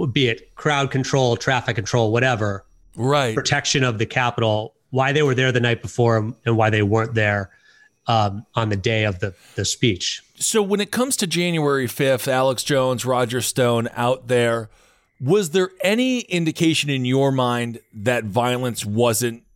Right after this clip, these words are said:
Speaker 2: going to be the outcome? Was there any t-,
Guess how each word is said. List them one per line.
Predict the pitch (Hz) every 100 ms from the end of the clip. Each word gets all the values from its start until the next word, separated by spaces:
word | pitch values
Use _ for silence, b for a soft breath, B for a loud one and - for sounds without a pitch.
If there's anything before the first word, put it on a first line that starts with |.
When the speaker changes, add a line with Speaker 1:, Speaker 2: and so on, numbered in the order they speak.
| _ 107
Speaker 2:
going | 98 127 120
to | 113 127
be | 98 117
the | 110 107
outcome? | 104 - 107 104 - B B B
Was | 143 135
there | 143 147
any | 180 196 220 202 139 127
t-, | 160